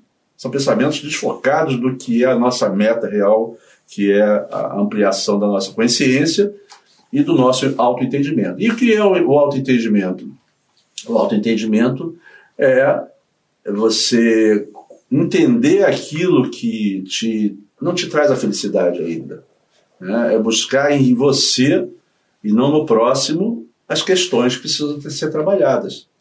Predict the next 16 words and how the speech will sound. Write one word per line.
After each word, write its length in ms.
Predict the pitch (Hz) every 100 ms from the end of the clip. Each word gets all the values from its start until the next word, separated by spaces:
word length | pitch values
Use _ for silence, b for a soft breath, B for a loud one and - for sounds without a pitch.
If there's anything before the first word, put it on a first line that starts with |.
| B B
E 80 | -
essas 240 | 214 220 -
questões 560 | 180 - - 127 120
que 260 | - 113 - - _
precisam 360 | 110 101 117 107
ser 140 | 104
trabalhadas, 600 | 104 95 95 120 165 139
normalmente, 840 | 156 226 208 113 120 139 - 202 -
são 240 | - -
aquelas 420 | 196 123 117 139
que 120 | - 165
nos 160 | 180
trazem 320 | 127 127 139
a 40 | 196
dor, 380 | 135 123 120 - _ _ _ _ _ _ -
né? 360 | 95 131 -